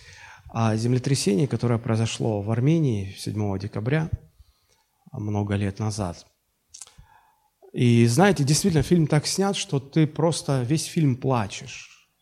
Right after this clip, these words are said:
Тебя потрясает, как это все. Сегодня благодаря технологиям, компьютерам, все это, это так реально все воссоздано. И это страшно, это страшно, что как вот эта вот вся стихи-, земля чуть-чуть колебаться начала.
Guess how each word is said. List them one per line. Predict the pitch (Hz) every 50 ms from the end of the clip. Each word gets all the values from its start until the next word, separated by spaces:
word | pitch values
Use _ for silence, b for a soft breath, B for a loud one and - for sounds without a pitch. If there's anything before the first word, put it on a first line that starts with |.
| _ _
Тебя | - - 123 151 139
потрясает, | - - 143 - - 156 156 - - - 170 156 123 98 95 -
как | - 110 101 -
это | 110 - 104
все. | - - -
Сегодня | - - 151 160 170 151 143 131
благодаря | 120 135 131 139 131 139 147 131
технологиям, | 127 - 131 - - 135 139 147 147 143 131 131 123 123
компьютерам, | 123 - 113 113 - 139 135 127 - - 117 113 113
все | - - 127
это, | 120 - B B B B B B B
это | - 131
так | - 151 147 -
реально | 143 135 143 143 147 143 131 120 113
все | - - - 113
воссоздано. | 107 110 - - - 147 139 117 113 107 92 - - b b b b b b b b b b b b b b b b b b _ -
И | - 139
это | 120 - - 127 - 147
страшно, | - - - - - 139 131 139 151 131 127 123 - - - - - - -
это | - 123 - 139
страшно, | - - - - - 127 151 147 143 - - 127 113
что | 104 - - - 135
как | 120 - - 143 127 - -
вот | 139 135 - 147
эта | - -
вот | 131 131 127 -
вся | - - - 139
стихи-, | 131 - - - - - - - 214 190 - _ - 135
земля | 120 123 151 180 196 208 233 214 180
чуть-чуть | - - - 151 - - - 190 - -
колебаться | - 175 175 190 180 170 - 180 139 - - - 87
начала. | 85 95 - - - - - -